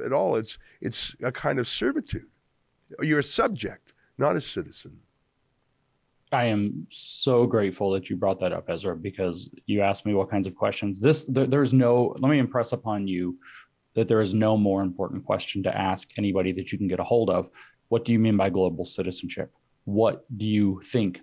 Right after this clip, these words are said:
Speaker 2: that means? Because we all know, if we spend a few minutes thinking about it or look it up, what the word citizenship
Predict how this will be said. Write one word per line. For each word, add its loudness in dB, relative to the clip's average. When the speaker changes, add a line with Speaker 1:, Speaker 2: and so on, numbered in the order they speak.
Speaker 2:
that 0
means? -4
Because 0
we 4
all 4
know, 2
if -4
we 2
spend -2
a -2
few -4
minutes -2
thinking 4
about 4
it -4
or -2
look -2
it 0
up, -4
what -4
the -4
word -2
citizenship -4